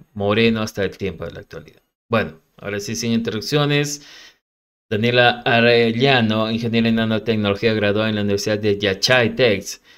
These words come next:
se enorgullece de sus orígenes. Su madre, su más grande apoyo, es,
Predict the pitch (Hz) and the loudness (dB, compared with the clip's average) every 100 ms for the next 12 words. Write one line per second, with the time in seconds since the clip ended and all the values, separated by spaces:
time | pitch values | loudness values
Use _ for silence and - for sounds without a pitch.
0 | _ _ _ _ _ - 139 - 135 120 | _ _ _ _ _ 2 2 4 0 0
1 | 120 117 120 120 113 117 107 117 143 147 | 2 2 2 2 0 -2 -2 2 2 2
2 | 110 90 - - 113 107 107 107 107 101 | -2 -4 -8 -10 -6 -2 0 0 2 0
3 | 95 - _ _ - 95 90 92 92 92 | -2 -10 _ _ -18 -14 -12 -10 -8 -8
4 | 85 101 98 92 87 - | -8 -6 -4 -4 -8 -12